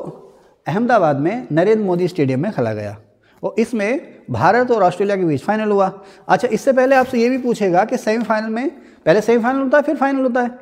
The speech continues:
तो सेमीफाइनल में भारत ने न्यूजीलैंड को हराया था और ऑस्ट्रेलिया ने हराया था, ऑस्ट्रेलिया ने हराया था दक्षिण अफ्रीका को। तो भारत और ऑस्ट्रेलिया के बीच में फाइनल हुआ।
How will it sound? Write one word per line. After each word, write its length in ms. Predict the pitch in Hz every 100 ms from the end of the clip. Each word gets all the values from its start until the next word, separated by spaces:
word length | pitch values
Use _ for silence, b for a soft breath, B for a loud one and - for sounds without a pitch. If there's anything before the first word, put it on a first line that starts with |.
| B B B
तो 60 | 214
सेमीफाइनल 500 | 214 240 247 269 269
में 320 | 233 233 302
भारत 380 | 147 117 226 247
ने 100 | 277
न्यूजीलैंड 480 | 214 175 175 202 233
को 60 |
हराया 240 | 220 196 196
था 200 | 214 320 - B B -
और 340 | 233 202 220 - - - -
ऑस्ट्रेलिया 420 | 185 185 247 277
ने 100 | 262
हराया 320 | 190 165 147
था, 180 | 143 185 294 - - - _ _ _ _ _ _ b b -
ऑस्ट्रेलिया 360 | 170 214 226
ने 80 | 226
हराया 200 | 185 147
था 180 | 202 320 - - 143
दक्षिण 280 | 160 - 196
अफ्रीका 420 | 139 131 113 110
को। 180 | 107 - b b b b -
तो 40 |
भारत 300 | 156 220 269
और 100 | 247
ऑस्ट्रेलिया 340 | 220 202 151
के 100 | 127
बीच 140 | 127 123
में 80 | 147
फाइनल 240 | 202 220
हुआ। 180 | 214